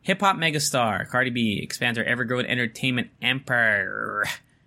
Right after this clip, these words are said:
She became the first ever creative director in residence for the Playboy brand. So what exactly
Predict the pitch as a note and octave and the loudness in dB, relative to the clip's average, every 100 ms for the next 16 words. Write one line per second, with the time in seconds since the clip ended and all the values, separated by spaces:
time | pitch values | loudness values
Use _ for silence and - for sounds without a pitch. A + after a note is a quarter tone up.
0 | _ _ _ - - C3+ D3 C#3 C#3+ F3+ | _ _ _ -16 -8 -2 0 0 2 2
1 | E3 D#3 D3 E3+ E3 C3+ D3+ D3+ C#3+ C#3+ | 2 0 0 2 2 4 2 2 0 2
2 | B2+ D3 D#3 D3 C#3 - - C3+ B2+ - | 4 4 4 2 0 0 -2 -2 -2 0
3 | A#2 A2 A#2+ A#2 C3+ A2 F3 B3 C#4+ D3+ | 0 2 2 4 2 2 0 2 2 4
4 | F3 F#3 D#3+ C3 A#2 | 4 4 2 0 -2